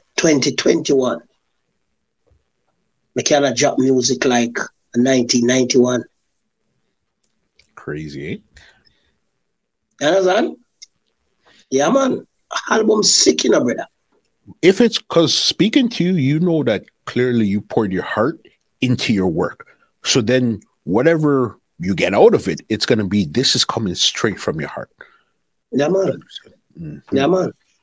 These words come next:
Speaker 2: But even before we get, there's, there's a couple things I wanna cover before we get to the album, 'cause that album in itself is a totally different beast altogether. All right? We brought up the
Speaker 1: Absolutely.
Speaker 2: name, brought up the name Bobby Digital.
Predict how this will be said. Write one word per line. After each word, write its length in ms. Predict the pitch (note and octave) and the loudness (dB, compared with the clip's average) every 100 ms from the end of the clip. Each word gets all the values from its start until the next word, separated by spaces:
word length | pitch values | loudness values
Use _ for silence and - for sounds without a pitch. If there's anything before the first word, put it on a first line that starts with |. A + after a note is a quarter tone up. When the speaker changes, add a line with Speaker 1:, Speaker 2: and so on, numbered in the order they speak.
| _ | _
Speaker 2:
But 140 | - C3 | -2 0
even 260 | F3+ F3 E3+ | 0 0 0
before 320 | E3+ - G3 | 0 2 2
we 120 | F3+ | 2
get, 200 | D3+ D#3 | 0 0
there's, 240 | E3 F#3+ | -2 -2
there's 160 | - C#4 | -4 -2
a 20 | |
couple 260 | - E4+ G#4 | 0 0 2
things 240 | - D#4 | 2 2
I 40 | A3+ | 0
wanna 320 | G#3 G3+ - _ _ - | 0 0 -4 _ _ 0
cover 300 | G3 A#3 B2+ | 2 4 2
before 340 | A2+ - D3 | 0 2 2
we 100 | A#2 | 2
get 220 | D#2+ B2+ | 0 -2
to 60 | - | 0
the 120 | G#2 | 0
album, 240 | A2+ G#2+ F#2+ | 2 0 -2
'cause 240 | - - | -4 -2
that 200 | B2+ C3 | 0 2
album 360 | E3+ E3+ E3+ D#3+ | 2 2 2 2
in 120 | D#3+ | 0
itself 520 | B2 - D#3 E4+ - - - - _ - D3 | -2 2 2 2 -2 -18 -20 -20 _ -4 -2
is 140 | B2 | -2
a 80 | A2+ - _ | -4 -6 _
totally 640 | - E3 E3+ F3 F3+ F3 | -6 0 0 0 0 0
different 560 | C3 C3 C3+ C3+ A#2 - - - _ - D2+ | 0 -2 0 -2 -2 -6 -20 -20 _ -20 -8
beast 300 | C3 B2+ - | -2 -2 0
altogether. 680 | F#2 E2+ - D#2 D2 - - _ _ _ - | -2 -2 -6 -6 -8 -10 -18 _ _ _ -6
All 120 | D#2+ | -2
right? 240 | E2+ C4+ - _ _ _ - | 0 -2 -6 _ _ _ -14
We 60 | |
brought 280 | G2 E3 G3+ | -2 0 2
up 40 | |
the 60 | F3 | 0
Speaker 1:
Absolutely. 180 | D3+ C#3 | 0 -2
Speaker 2:
name, 140 | A#2 - _ - _ _ | -4 -10 _ -20 _ _
brought 180 | C3 C#3+ | 0 2
up 80 | D#3 | 2
the 100 | D3 | 0
name 220 | C#3 A2+ | 0 0
Bobby 260 | G#2 G#2 F#2 | 0 0 -2
Digital. 480 | G2+ G2 D#2 B1+ | -4 -4 -10 -14